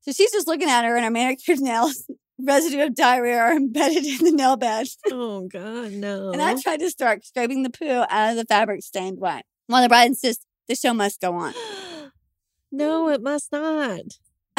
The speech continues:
Speaker 1: Immediately, she gives into the issue, which will have to wait, and signals the start of introductions. The groom looks vaguely disconcerted by his new wife's odor, but I tell my assistant to distract him until they take the floor. Introduction
Speaker 2: So he
Speaker 1: happens.
Speaker 2: didn't know?
Speaker 1: Wait, no.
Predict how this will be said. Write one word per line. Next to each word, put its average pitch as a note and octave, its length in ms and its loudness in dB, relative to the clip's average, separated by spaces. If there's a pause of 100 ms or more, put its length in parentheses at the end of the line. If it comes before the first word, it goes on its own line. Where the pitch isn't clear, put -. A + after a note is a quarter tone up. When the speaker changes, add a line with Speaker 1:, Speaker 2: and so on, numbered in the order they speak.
(100)
Speaker 1:
Immediately, D4+ 600 4 (420)
she - 120 -12
gives B3 220 -6
into C4 180 -4
the G#3 200 -4
issue, G3 300 -4
which F#3 160 -6 (180)
will G#3+ 120 -2
have F#3 160 4
to G#3+ 100 -4
wait, E3+ 300 2
and F#3+ 120 -4
signals G#3 500 -6
the G#3 80 -6
start F3 320 -2 (220)
of F3+ 140 -4 (100)
introductions. F#3+ 760 -6 (100)
The G#3 100 -12
groom A#3 200 2
looks B3 220 0
vaguely B3+ 300 0
disconcerted B3+ 600 -2
by G3 140 6
his G3 100 2
new G#3 160 -2
wife's G#3 260 2 (100)
odor, G#3+ 420 0 (480)
but A#3+ 100 2
I B3 120 8
tell B3+ 200 0
my C4 120 4
assistant D#4+ 400 0
to A#3 120 0
distract E4+ 440 -2
him G#3 380 -2
until G#3+ 540 -6
they G#3+ 180 0
take F#3+ 260 -4
the G3+ 100 -4
floor. C3+ 340 -6 (280)
Introduction B3 420 2
Speaker 2:
So D3+ 60 6
he D3+ 80 6
Speaker 1:
happens. A#3+ 280 6
Speaker 2:
didn't G#3+ 180 -2
know? G3 480 -2
Speaker 1:
Wait, F#3 280 -4
no. F#3+ 320 -4